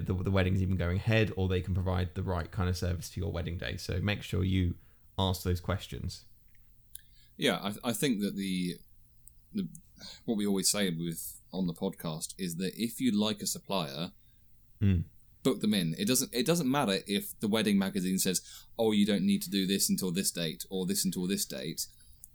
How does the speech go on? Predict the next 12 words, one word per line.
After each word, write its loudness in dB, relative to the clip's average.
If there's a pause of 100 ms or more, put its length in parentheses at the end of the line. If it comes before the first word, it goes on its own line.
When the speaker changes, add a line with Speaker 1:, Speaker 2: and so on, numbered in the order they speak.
Speaker 2:
If 0
you've 0
decided 4
you 0
like 0
someone, -2 (540)
then 2 (300)
book 0
them 4
Speaker 1:
Book 4
'em. 2
Speaker 2:
in. 0